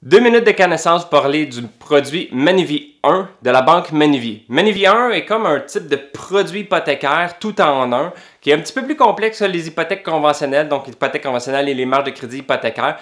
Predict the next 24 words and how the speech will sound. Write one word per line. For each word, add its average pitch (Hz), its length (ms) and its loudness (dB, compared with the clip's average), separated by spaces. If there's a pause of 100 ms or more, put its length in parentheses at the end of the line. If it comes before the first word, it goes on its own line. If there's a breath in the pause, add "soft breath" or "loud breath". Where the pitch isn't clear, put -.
(160 loud breath)
En 170 100 0
fait, 254 100 0
c'est 254 120 -10
un 175 160 4
mix 175 420 0 (200)
d'hypothèques, 175 560 -2 (280 soft breath)
de 139 280 2
marge 175 180 4
de 180 80 -4
crédit 165 240 -10
hypothécaire 156 720 -2
et 226 100 6
de 202 100 4
compte 151 340 -4
bancaire. 127 400 -2 (200)
En 151 180 4
fait, 220 260 -2 (280 loud breath)
vous 151 200 -2
avez, 165 440 0
on 120 340 -2
va 107 40 -4
prendre 131 200 -2
un 143 40 0
exemple, 196 360 2